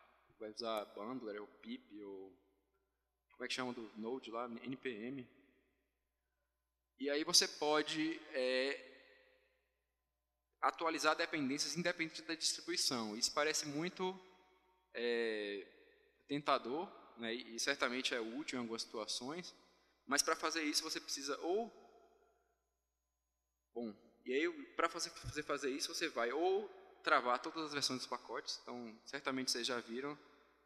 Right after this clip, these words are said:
é, um, um arquivo de dependências que eu tenho, eu tenho que ter a dependência A na versão um, dependência B na versão dois, dependência C na versão três,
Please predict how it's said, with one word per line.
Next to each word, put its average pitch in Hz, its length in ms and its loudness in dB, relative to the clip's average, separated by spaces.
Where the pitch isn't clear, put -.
é, 107 180 -2
um, 110 60 -6
um 113 60 -2
arquivo 131 240 -2
de 131 60 -8
dependências 135 720 2
que 135 120 -8
eu - 20 0
tenho, 123 280 -4
eu 117 100 -6
tenho 147 140 0
que - 80 -18
ter 135 100 2
a 127 40 -2
dependência 143 500 4
A 139 180 10
na 151 100 4
versão 139 340 6
um, 156 300 2
dependência 139 380 -4
B 131 220 0
na 123 80 2
versão 117 280 0
dois, 135 340 -2
dependência 135 300 -4
C 139 120 0
na 131 80 0
versão 123 220 -2
três, 120 540 -4